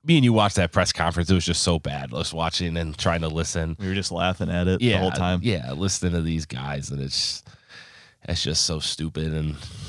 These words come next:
Speaker 1: just the way that they go about all this stuff. So, I mean, I'm gonna, I mean, you gotta give these two guys the benefit of the doubt. And like you said, him demanding, like, "I need to be in control of the coaching search," that's a good step. Like, we were both encouraged to,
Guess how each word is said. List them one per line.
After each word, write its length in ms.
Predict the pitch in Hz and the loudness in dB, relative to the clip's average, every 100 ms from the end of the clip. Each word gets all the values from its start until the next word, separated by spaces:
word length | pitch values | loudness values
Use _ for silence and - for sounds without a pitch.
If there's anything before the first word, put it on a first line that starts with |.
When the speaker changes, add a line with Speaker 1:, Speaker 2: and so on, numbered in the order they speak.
| - | -4
Speaker 1:
just 200 | 92 - | -2 0
the 80 | |
way 160 | 85 87 | 0 0
that 160 | 82 80 | 0 -4
they 180 | - 90 | -6 -6
go 180 | 80 92 | -4 -4
about 240 | 90 90 87 | 0 0 0
all 60 | |
this 80 | 92 | -2
stuff. 220 | - 95 | 0 -2
So, 180 | - 98 | 0 0
I 80 | 90 | 2
mean, 220 | 98 92 90 | 2 0 2
I'm 180 | 113 135 | 2 4
gonna, 240 | 139 120 - | 2 0 2
I 140 | 110 | 2
mean, 240 | 107 101 92 - - _ _ - | 2 0 -2 -10 -18 _ _ -6
you 140 | 110 | 2
gotta 180 | 123 117 | 2 2
give 380 | 95 101 85 78 | 2 0 0 -6
these 200 | 95 95 | -2 0
two 160 | - 104 | 2 2
guys 300 | 87 87 87 | 2 2 0
the 100 | 85 | -2
benefit 320 | 87 87 85 | 0 0 2
of 40 | 90 | 0
the 80 | |
doubt. 260 | 80 85 90 | 2 0 2
And 80 | 92 | 0
like 140 | 92 | 0
you 40 | 87 | -2
said, 260 | - 92 82 | 0 2 4
him 200 | 95 87 | 2 2
demanding, 480 | 82 82 90 87 82 | 0 0 0 0 0
like, 220 | 80 80 | 0 0
"I 80 | 85 | 0
need 160 | 85 80 | 0 -2
to 60 | |
be 160 | 73 87 | -2 -2
in 60 | 82 | -2
control 360 | - - 92 | -8 -2 0
of 40 | 87 90 | 0 2
the 40 | |
coaching 340 | 113 113 95 85 | 2 2 0 0
search," 480 | - 90 87 - - - - _ | 0 0 -2 -8 -10 -20 -20 _
that's 220 | - 107 107 | 0 2 2
a 40 | |
good 220 | - 92 | 2 2
step. 340 | - - 85 - - - - | 2 2 0 -2 -12 -16 -8
Like, 160 | 80 80 - | -4 -2 0
we 120 | 95 | 2
were 80 | 98 | 4
both 220 | 92 87 | 2 0
encouraged 400 | 85 - 82 78 | -2 0 0 0
to, 220 | 78 76 | -4 -2